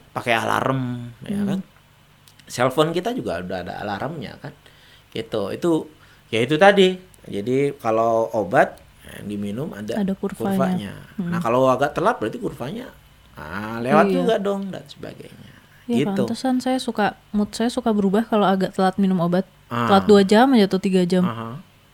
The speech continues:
Speaker 2: Itu
Speaker 1: Hmm.
Speaker 2: kerasa loh, Dok.
Speaker 1: Iyalah. Kita kalau makan telat juga nggak nyaman. Mandinya
Speaker 2: Iya.
Speaker 1: telat juga nggak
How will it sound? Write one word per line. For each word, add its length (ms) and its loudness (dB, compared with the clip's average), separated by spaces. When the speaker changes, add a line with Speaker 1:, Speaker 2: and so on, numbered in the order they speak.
Speaker 2:
Itu 200 -4
Speaker 1:
Hmm. 160 -4
Speaker 2:
kerasa 400 0
loh, 180 2
Dok. 160 -4
Speaker 1:
Iyalah. 460 -4
Kita 280 -6
kalau 200 -4
makan 320 -4
telat 300 -6
juga 220 -8
nggak 160 -10
nyaman. 400 -16
Mandinya 520 2
Speaker 2:
Iya. 40 -6
Speaker 1:
telat 380 0
juga 240 -8
nggak 200 -8